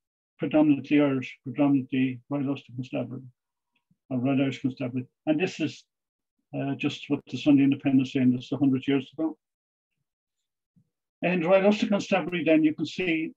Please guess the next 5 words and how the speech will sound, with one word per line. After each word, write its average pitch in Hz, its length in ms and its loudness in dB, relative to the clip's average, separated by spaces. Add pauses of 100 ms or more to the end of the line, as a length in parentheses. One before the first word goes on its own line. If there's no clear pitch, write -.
(120)
a 180 60 -10
thousand 175 460 -6
seventy-six - 1000 -8 (120)
transferred 156 460 2
over. 135 360 2